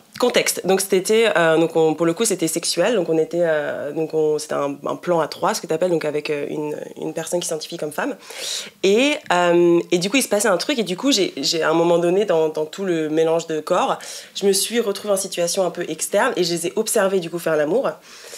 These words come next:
Et il y a, je me suis, je me suis vue, non, vraiment, j'ai surpris mon cerveau, c'était comme si j'avais un hublot, quoi. Et je me suis vue essayer de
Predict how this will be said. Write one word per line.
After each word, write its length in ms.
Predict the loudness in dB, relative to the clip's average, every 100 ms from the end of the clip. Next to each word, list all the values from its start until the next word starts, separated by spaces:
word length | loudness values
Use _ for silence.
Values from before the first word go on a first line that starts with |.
| -18 -20 -20 -8 2
Et 360 | 4 4 2 -6 _ -8
il 60 | 0
y 100 | 2
a, 60 |
je 100 | 4
me 100 | 4
suis, 200 | 2 0 0
je 100 | 4
me 380 | 6 6 4 2
suis 260 | 0 -6
vue, 340 | -6 -2 0 2
non, 260 | 2 2 0 -2
vraiment, 240 | 0 2
j'ai 140 | 0
surpris 400 | 0 -2 0 0
mon 100 | 0
cerveau, 400 | 0 -2 -2 -2
c'était 240 | -4 -6 -6
comme 140 | -4
si 100 | -2
j'avais 160 | 0 2
un 160 | 0 -2
hublot, 320 | -4 -2 -2
quoi. 240 | 0 -4 -4 -16 -2
Et 60 | 2
je 100 | 2
me 60 |
suis 240 | 2 0 -4
vue 140 | -6
essayer 260 | -4 -2
de 120 | 0